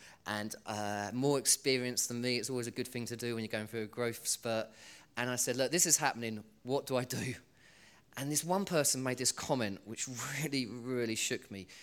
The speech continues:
He went, "Patrick, what you're doing about creating safe and supportive spaces for people that struggle with mental health is fantastic. But," then he said this, "but what happens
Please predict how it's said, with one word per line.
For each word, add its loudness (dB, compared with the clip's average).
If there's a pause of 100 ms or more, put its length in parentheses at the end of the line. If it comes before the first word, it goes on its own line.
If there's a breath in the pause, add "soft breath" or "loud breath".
(160 loud breath)
He -2
went, 0
"Patrick, 2 (140)
what -2
you're 4
doing 2 (280 loud breath)
about 2
creating 0
safe 4
and 0
supportive 0
spaces 2
for -6
people -2
that -8
struggle -2
with 0
mental -2
health -4 (340 loud breath)
is 2
fantastic. -2 (580 soft breath)
But," 0
then 6
he 4
said 0
this, 2 (640 loud breath)
"but 6
what 6
happens 2